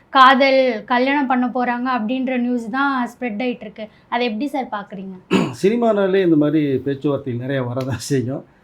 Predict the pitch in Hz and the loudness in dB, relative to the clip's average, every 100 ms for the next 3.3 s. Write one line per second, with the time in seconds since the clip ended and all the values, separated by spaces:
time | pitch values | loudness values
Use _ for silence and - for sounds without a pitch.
0 | _ _ - 139 165 180 170 151 143 156 | _ _ -4 4 6 6 4 2 2 0
1 | 147 143 147 143 156 135 123 143 147 135 | 0 0 0 0 2 0 0 0 -2 -2
2 | 135 151 123 139 131 120 135 120 127 127 | 0 0 0 -2 -4 -4 -4 -4 -6 -8
3 | 117 113 117 | -10 -10 -12